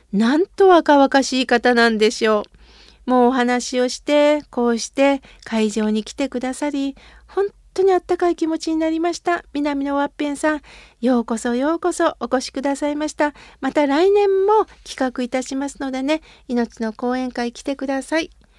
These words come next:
さあ、続いての方です。ラジオネーム、招きうさぎさん、ありがとうございます。みおけいさん、おはようございます。家族のことで気持ちが落ち着かず、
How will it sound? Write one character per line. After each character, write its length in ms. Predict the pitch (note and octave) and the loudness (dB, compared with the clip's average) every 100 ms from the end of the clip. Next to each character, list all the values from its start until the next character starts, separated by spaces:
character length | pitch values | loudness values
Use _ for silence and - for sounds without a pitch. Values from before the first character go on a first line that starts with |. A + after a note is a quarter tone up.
| _ _ _ _ | _ _ _ _
さ 220 | - F#4 F4+ | -2 2 2
あ、 40 | |
続 300 | E4 C#4 D4+ | 0 -2 0
い 100 | D4 | 0
て 140 | D4+ | -2
の 120 | C#4 C4+ | -2 -4
方 280 | B3+ C4+ | -4 -4
で 160 | B3 B3 | -2 -2
す。 240 | - A#3+ | -2 -2
ラ 100 | A3+ | 0
ジ 160 | A#3 C4 | 0 0
オ 140 | B3+ | 0
ネ 400 | B3 B3+ B3 A#3+ | 0 0 0 0
ー 20 | A#3 | 0
ム、 260 | C4 C#4 - | -2 -4 -2
招 380 | G3+ A3+ D#4+ F4+ | 0 2 2 2
き 180 | F4+ | 2
う 160 | - F#4 | 2 0
さ 180 | - F#4+ | 0 0
ぎ 140 | E4+ | 0
さ 220 | E4+ E4+ | 0 -2
ん、 60 | E4 | -4
あ 80 | - | -4
り 120 | C4 | -2
が 120 | C#4+ C#4 | 0 0
と 200 | C#4 C4+ | 0 0
う 20 | |
ご 100 | C4+ | -2
ざ 160 | C#4+ | -2
い 140 | C#4 C#4 | -4 -2
ま 120 | D#4+ | -2
す。 160 | E4+ - - _ - - - | -2 -12 -20 _ -20 -20 -4
み 140 | D#4 | 2
お 80 | F4 | 2
け 140 | - D#4+ | 2 0
い 40 | |
さ 160 | E4+ F4 | 0 -2
ん、 60 | - - - | -4 -20 -8
お 80 | B3 | -2
は 160 | D4 | 0
よ 220 | D#4+ D#4 | 2 2
う 20 | D4+ | 2
ご 120 | D4+ | 0
ざ 140 | D#4 | 0
い 140 | D#4 D#4 | 0 0
ま 140 | F4+ | -2
す。 580 | - E4+ D#4 D4+ C#4 - _ - - - - _ _ _ _ - - _ _ _ _ _ | 0 -2 0 0 -2 -4 _ -20 -20 -20 -20 _ _ _ _ -20 -20 _ _ _ _ _
家 140 | - F4+ | -2 4
族 260 | G4 F4+ | 4 4
の 140 | D#4+ C#4+ | 2 2
こ 120 | C4 | 0
と 140 | B3 | 0
で 160 | A#3 G#3+ | 0 -2
気 160 | - B3 | 0 0
持 160 | D4+ | 0
ち 200 | - D4+ | -2 -6
が 240 | D4+ D#4 - | 0 -2 0
落 320 | A3+ A#3+ D4 | -4 -2 -4
ち 20 | C#4+ | -4
着 200 | - - | -10 -6
か 240 | D4 D4 | -2 -2
ず、 240 | C#4+ C#4+ | -2 -4